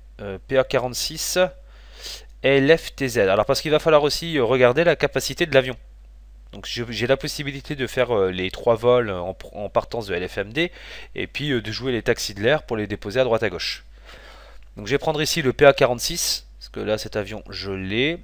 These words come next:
Regardez, on a même ici, euh, le Baron cinquante-huit,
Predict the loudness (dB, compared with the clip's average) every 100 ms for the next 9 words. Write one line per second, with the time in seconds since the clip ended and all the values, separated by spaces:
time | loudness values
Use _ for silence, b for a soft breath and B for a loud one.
0 | -6 0 0 0 -4 -4 -4 -4 -6 -4
1 | -2 0 0 0 -2 0 2 2 2 -8
2 | -8 -10 -8 -8 -10